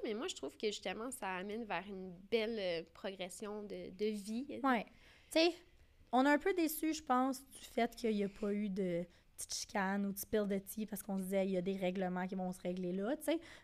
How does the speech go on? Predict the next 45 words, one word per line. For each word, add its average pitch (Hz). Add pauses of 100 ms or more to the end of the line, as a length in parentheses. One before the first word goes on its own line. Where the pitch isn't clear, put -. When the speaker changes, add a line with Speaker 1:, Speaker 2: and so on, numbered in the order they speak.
Speaker 2:
Comme 220
la 202
fameuse 214
histoire 247
avec 220
le 214
bec, 220
on, 196
on 185
voulait 196
en 196
entendre 190
parler 190
puis -
tout, 196 (100)
puis 185 (340)
ça 247
a 240
Speaker 1:
Ouais, 220 (100)
Speaker 2:
sorti 202
Speaker 1:
ouais. 226
Speaker 2:
comme 202
des 196
excuses, - (120)
tu 226
sais. 220 (180)
J'aurais 226
pas 226 (200)
dû. -
Speaker 1:
Mais 220 (180)
j'en 214
ai 226
vu 240 (220)
une 302
qui -
avait 196
écrit 208
un 240
message 277
sur 233
les 202
réseaux 202
sociaux 208
Speaker 2:
Juliane, 214
hein ? 233